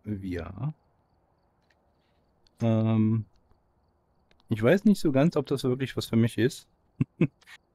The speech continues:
Da bin ich jetzt echt noch am Überlegen. Aber das schaue ich mir jetzt einfach mal an. Wenn nicht, gebe ich's halt zurück.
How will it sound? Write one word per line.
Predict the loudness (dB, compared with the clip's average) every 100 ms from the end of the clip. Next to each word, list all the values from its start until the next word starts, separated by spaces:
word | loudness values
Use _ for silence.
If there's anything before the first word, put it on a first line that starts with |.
| _ _ _ _ _ _ _ _ _ _ _ _ _ _ _ _ _ _ _ _ _ _ _ _ _ _ 0
Da | 2 2 0
bin | 2 2
ich | 0
jetzt | -4 -6 -10
echt | -8 -8 -12 -20 -20 _ _ _
noch | -4 0
am | 0
Überlegen. | 0 0 0 0 2 0 -4 _ _ _ _ _ _ _ _ _ _ _ _ _ _ _ _ _ -6
Aber | -2 0 0
das | -2 -8
schaue | -8 -4 -4
ich | -2
mir | -4
jetzt | -2
einfach | -6 -4 -4
mal | -2 -2
an. | -4 -2 -2
Wenn | -2
nicht, | -4 -8
gebe | -8 -8
ich's | -8
halt | -10 -10
zurück. | -8 -8 -8